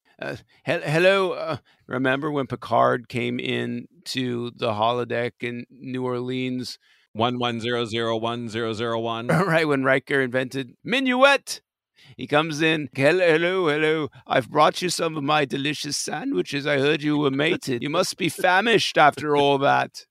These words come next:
Speaker 2: <laughs> You've worked up quite a hunger.
Speaker 1: Ensign Gomez is down in engineering brewing up some hot cocoa for afterwards, too.
Speaker 2: Y-, you need to hydrate. <laughs>
Speaker 1: You've got to drink something. I'm always telling you, Worf.
Speaker 2: Replenish your fluids.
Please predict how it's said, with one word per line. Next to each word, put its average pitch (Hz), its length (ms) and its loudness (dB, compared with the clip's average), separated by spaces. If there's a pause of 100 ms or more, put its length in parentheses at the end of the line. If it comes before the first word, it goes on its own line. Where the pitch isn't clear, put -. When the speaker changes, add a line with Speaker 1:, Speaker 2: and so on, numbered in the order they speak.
(140)
Speaker 2:
<laughs> - 480 -16
You've 196 220 -2
worked 185 300 4
up 190 240 2
quite 180 340 2
a 190 80 2
hunger. 165 640 4 (260)
Speaker 1:
Ensign 190 560 -4
Gomez 180 540 -2
is 143 140 -10
down 165 340 -6
in 156 120 -8
engineering 156 800 -6
brewing 151 360 -4
up 147 140 -12
some 147 200 -10
hot - 240 -8 (140)
cocoa 139 520 -6
for 135 280 -10
afterwards, 135 800 -8
too. - 440 -8 (120)
Speaker 2:
Y-, - 180 -18
you 165 180 -2
need 170 220 -6
to 220 200 2
hydrate. 131 720 0 (220)
<laughs> - 220 -16
Speaker 1:
You've 156 120 -8
got 190 220 2
to 185 100 -2
drink 160 320 0
something. 156 340 -4
I'm 143 80 -2
always 160 300 2
telling 160 340 -4
you, 127 100 -2
Worf. 120 460 -4 (220)
Speaker 2:
Replenish 165 720 2
your 160 160 4
fluids. 135 800 -2